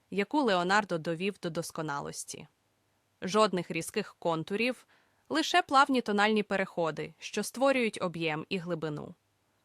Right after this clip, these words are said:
Очі здаються живими завдяки тонкому переплетенню світла на рогівці та тіней під повіками. Леонардо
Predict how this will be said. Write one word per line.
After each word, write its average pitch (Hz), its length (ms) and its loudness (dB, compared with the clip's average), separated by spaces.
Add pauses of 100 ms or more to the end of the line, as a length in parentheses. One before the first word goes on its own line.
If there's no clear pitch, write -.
(280)
Очі 285 380 4
здаються 208 520 0
живими 180 580 0
завдяки 196 460 -2
тонкому 254 560 2
переплетенню 160 760 0
світла 156 480 -4
на 147 120 -4
рогівці 262 680 -4 (180)
та 165 100 -2
тіней 208 360 2
під - 180 -4
повіками. 131 580 -6 (640)
Леонардо 214 760 6